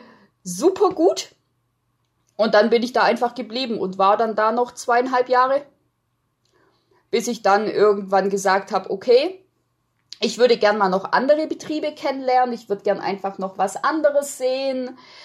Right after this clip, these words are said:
Und dann zu dem Zeitpunkt hatte ich wieder mehr Kontakt mit dem Jan Wiedmeier, die dann auch gesucht haben, wieder mal. Also Optiker werden immer gesucht. Man muss sich schon sehr doof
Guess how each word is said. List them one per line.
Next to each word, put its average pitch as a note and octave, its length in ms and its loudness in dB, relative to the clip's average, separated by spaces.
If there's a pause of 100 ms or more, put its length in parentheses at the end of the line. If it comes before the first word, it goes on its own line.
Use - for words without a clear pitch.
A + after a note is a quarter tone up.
(540)
Und G#3 320 2
dann G3+ 260 2
zu A3+ 220 -6
dem G#3 460 2
Zeitpunkt G3+ 1400 2
hatte G#3+ 200 2
ich G3 100 -14
wieder G3 320 2
mehr G3+ 200 2
Kontakt G#3 500 -4
mit F#3+ 100 -2
dem F#3+ 80 0
Jan F3+ 260 0
Wiedmeier, E4 480 0 (1300)
die A3+ 100 -2
dann F#3+ 200 4
auch F4 280 2
gesucht E4+ 520 -2
haben, D4+ 420 2 (320)
wieder B3+ 240 0
mal. A#3+ 440 2 (380)
Also G#3 300 2 (340)
Optiker B3 480 0
werden F3 320 -2
immer D#4 280 2
gesucht. D#4 640 -4
Man G3+ 160 -8
muss B3+ 160 -4
sich A3 140 -12
schon F#3+ 220 0
sehr - 920 -2
doof A#3 380 0